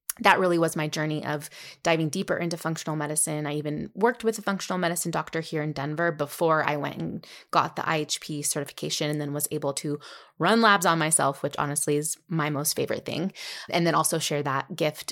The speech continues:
with my clients and my friends and my family who are also interested in just feeling their best. Because even if you don't have a mystery chronic illness,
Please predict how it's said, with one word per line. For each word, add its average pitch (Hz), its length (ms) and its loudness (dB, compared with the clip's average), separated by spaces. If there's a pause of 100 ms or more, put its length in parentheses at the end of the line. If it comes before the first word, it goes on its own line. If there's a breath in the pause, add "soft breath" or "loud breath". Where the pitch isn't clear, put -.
with 160 220 -2
my 151 80 0
clients 165 480 2
and 165 100 -2
my 160 120 -6
friends 190 280 -2
and 156 80 -4
my 160 100 -4
family 185 380 -4
who 165 120 -4
are 160 120 -2
also 190 340 0
interested 175 500 -4
in 165 100 -2
just - 340 -4
feeling 226 340 -2
their 165 120 -2
best. - 320 2
Because 214 240 0
even 294 220 0
if 277 100 -6
you 220 80 2
don't 202 300 0
have 185 340 2
a 175 60 0
mystery 170 320 0
chronic 160 440 -4
illness, 214 520 2